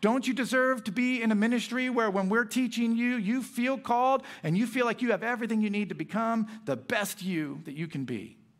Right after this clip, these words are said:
For the life of me, I can't think of a world where that might continue to be a problem. So the Apostle Paul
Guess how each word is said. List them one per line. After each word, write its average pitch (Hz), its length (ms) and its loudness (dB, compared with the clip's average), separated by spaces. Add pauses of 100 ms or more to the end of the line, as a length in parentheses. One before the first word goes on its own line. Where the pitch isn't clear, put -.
(920)
For 131 60 -8
the 117 60 -4
life 120 220 2
of 127 80 -8
me, 113 100 -2
I 107 60 -4
can't 135 260 -6
think 135 200 -6
of 107 80 -8
a 113 40 -6
world 107 280 -6
where 107 100 -8
that 113 200 -8
might 113 200 -6 (400)
continue 117 380 -6
to 110 60 -10
be 107 100 -10
a 98 60 -10
problem. - 360 -18 (460)
So - 100 -4
the 147 60 0
Apostle 196 340 0
Paul 156 500 -2